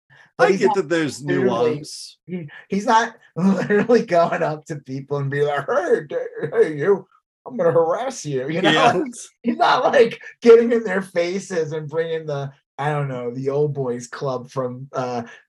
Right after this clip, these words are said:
Speaker 1: Kentucky with them to
Speaker 2: Right.
Speaker 1: harass, like, a new congresswoman. Like, <laughs> "Oh, hey, O C," <laughs> you
Speaker 2: But
Speaker 1: know?
Speaker 2: she's,
Speaker 1: Like
Speaker 2: she's made such, oh, she's made her bones about being terrible,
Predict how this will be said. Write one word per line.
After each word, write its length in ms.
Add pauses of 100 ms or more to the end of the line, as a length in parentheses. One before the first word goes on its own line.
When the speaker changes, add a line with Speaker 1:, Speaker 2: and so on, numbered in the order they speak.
(260)
Speaker 1:
Kentucky 580
with 120
them 80
to 60
Speaker 2:
Right. 400
Speaker 1:
harass, 440
like, 280
a 120
new 260
congresswoman. 1000 (280)
Like, 360 (120)
<laughs> 180
"Oh, 480
hey, 400
O 140
C," 200
<laughs> 40
you 240 (180)
Speaker 2:
But 140
Speaker 1:
know? 120
Speaker 2:
she's, 300
Speaker 1:
Like 160 (800)
Speaker 2:
she's 380
made 300
such, 500 (800)
oh, 120
she's 280
made 260
her 140
bones 380
about 280
being 260
terrible, 640